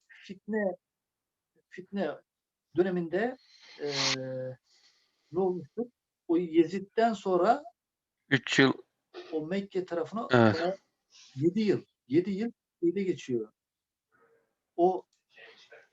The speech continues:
Speaker 1: Emrül Mümin'in oluyor yani.
Speaker 2: Evet.
Speaker 1: Evet, atladık mı, atladık mı şeyi?
Speaker 2: Yok
Speaker 1: Mehmet
Speaker 2: hocam.
Speaker 1: abi.
Speaker 2: Atlamadık.
Speaker 1: Ves-,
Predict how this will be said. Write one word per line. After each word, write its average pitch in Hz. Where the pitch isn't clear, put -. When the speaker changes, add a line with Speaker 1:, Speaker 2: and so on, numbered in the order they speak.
Speaker 1:
Emrül 170
Mümin'in 180
oluyor 127
yani. 113
Speaker 2:
Evet. 113
Speaker 1:
Evet, 185
atladık 196
mı, 175
atladık 190
mı 190
şeyi? 127
Speaker 2:
Yok 135
Speaker 1:
Mehmet -
Speaker 2:
hocam. 135
Speaker 1:
abi. 113
Speaker 2:
Atlamadık. 123
Speaker 1:
Ves-, 180